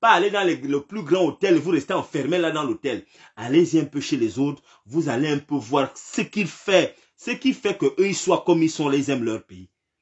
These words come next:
Et vous allez voir que quand vous allez revenir, vous ne serez plus les mêmes. Bah, attends-en. La Côte d'Ivoire, ils sont en train d'inaugurer,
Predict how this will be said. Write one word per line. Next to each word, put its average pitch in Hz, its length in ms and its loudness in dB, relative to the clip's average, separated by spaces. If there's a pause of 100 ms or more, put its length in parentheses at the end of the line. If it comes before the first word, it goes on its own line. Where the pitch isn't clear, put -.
(480)
Et 139 60 -10
vous 175 100 2
allez 180 120 6
voir 175 180 0
que 143 60 -4
quand 170 140 -8
vous 156 80 -8
allez 156 160 2
revenir, 131 680 -2 (580)
vous 104 80 -14
ne - 40 -10
serez 151 240 -2
plus 156 120 -6
les 110 80 -2
mêmes. 107 240 -8 (1900)
Bah, 95 160 -16
attends-en. 107 500 -12 (920)
La 117 100 -8
Côte 160 220 4
d'Ivoire, 123 440 -6 (500)
ils 131 100 -12
sont 165 120 -4
en 120 80 -4
train 160 120 -4
d'inaugurer, 127 1200 0